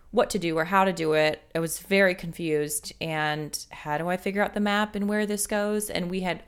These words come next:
ultimately, we got on the wrong subway. And I had no idea where we were going or, like, how to change the trains. I just hadn't figured it out yet. And, um,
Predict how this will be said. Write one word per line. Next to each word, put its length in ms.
ultimately, 360
we 80
got 160
on 60
the 80
wrong 180
subway. 420
And 320
I 80
had 160
no 180
idea 220
where 240
we 140
were 120
going 380
or, 80
like, 240
how 280
to 100
change 760
the 140
trains. 440
I 60
just 160
hadn't 320
figured 260
it 100
out 200
yet. 300
And, 560
um, 440